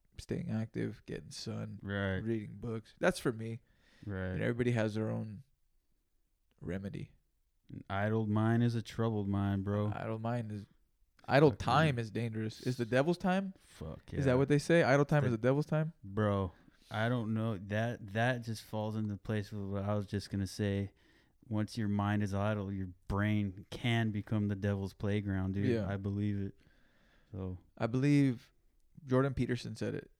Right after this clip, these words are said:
Speaker 1: You create heaven and hell in your mind.
Speaker 2: Eesh.
Speaker 1: And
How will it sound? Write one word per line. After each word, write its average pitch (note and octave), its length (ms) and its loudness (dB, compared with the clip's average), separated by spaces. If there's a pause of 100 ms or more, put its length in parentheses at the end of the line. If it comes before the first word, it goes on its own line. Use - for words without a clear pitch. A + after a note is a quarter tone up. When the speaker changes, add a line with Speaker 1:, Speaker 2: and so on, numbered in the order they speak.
Speaker 1:
You A2+ 200 -2
create A#2 580 0 (320)
heaven A2+ 340 0
and G2 120 -4
hell A2 260 -2
in G#2+ 80 -6
your G#2 100 -6
mind. A2+ 400 -4 (220)
Speaker 2:
Eesh. G2 580 -4
Speaker 1:
And A#2+ 120 -2